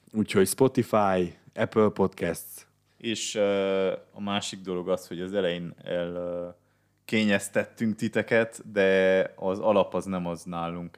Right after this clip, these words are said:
Speaker 2: és ezt azt hiszem ki is írtuk, hogy, ö, hogy hetente jelentkezünk, hanem két hetente, csak, ö, az elején, ö, gondoltuk, hogy egy, egy, egy picit többet, ö, adunk így ebből az egészből, viszont ezután két hetente lesz a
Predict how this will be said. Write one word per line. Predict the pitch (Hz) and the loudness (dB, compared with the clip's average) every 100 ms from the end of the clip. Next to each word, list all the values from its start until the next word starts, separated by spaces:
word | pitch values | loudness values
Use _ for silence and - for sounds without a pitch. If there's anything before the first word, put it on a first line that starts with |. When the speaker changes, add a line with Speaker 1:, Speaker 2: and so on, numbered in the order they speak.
| 85 | -16
Speaker 2:
és | - - | -18 -20
ezt | - - | -20 -18
azt | 95 | -18
hiszem | - 87 | -14 -14
ki | - - | -14 -18
is | - | -16
írtuk, | 87 - - - | -16 -16 -20 -14
hogy, | 92 90 90 | -10 -10 -10
ö, | 87 85 - _ _ _ | -12 -14 -20 _ _ _
hogy | 90 - | -14 0
hetente | 104 113 101 98 | 2 4 2 4
jelentkezünk, | 95 92 92 87 90 85 90 85 | 4 4 2 -2 -6 -6 -10 -12
hanem | - 85 82 80 | -12 -12 -12 -6
két | 98 98 | -4 -4
hetente, | - 107 113 110 - 117 113 - _ _ _ | -4 -4 -4 -4 -2 -2 -2 -8 _ _ _
csak, | - 90 - | -4 -4 0
ö, | 95 90 87 85 | 2 2 2 0
az | 90 90 | -2 0
elején, | 85 80 80 80 82 | 0 0 -4 -8 -10
ö, | 80 80 80 80 - - | -10 -10 -12 -14 -18 -18
gondoltuk, | 90 82 82 80 - | -12 -10 -10 -12 -16
hogy | - 82 | -18 -16
egy, | 80 85 - | -18 -20 -20
egy, | 78 - | -20 -18
egy | 87 - | -20 -18
picit | 90 - - | -18 -18 -14
többet, | - 82 80 80 - - _ _ _ | -10 -6 -6 -6 -10 -20 _ _ _
ö, | - 90 87 - | -16 -14 -14 -6
adunk | - 101 101 95 - | -4 -2 -4 -6 -6
így | 98 85 90 | -8 -8 -12
ebből | - 87 92 | -12 -8 -6
az | 87 95 | -2 -2
egészből, | 95 98 92 95 92 | -2 -4 -6 -8 -8
viszont | 87 - 87 90 | -8 -12 -10 -10
ezután | 85 - 78 | -10 -10 -12
két | - 82 | -12 -18
hetente | - - - 78 - 78 - | -18 -16 -16 -14 -14 -14 -16
lesz | 90 - - | -18 -16 -16
a | - 85 | -16 -20